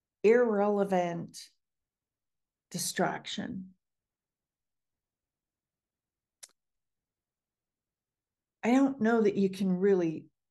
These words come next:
be contemplating the vastness <laughs> of, of God and, um, y-, you know, what just got posted on Instagram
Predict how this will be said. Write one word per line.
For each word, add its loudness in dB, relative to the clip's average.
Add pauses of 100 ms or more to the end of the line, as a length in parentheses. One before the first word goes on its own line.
(680)
be 0
contemplating -4 (520)
the 0
vastness -2 (120)
<laughs> -12
of, -2 (180)
of 0
God 2 (640)
and, 0 (480)
um, -2 (1400)
y-, -12 (320)
you -4
know, -2 (840)
what -2
just -6
got -2
posted -6
on -6 (180)
Instagram -6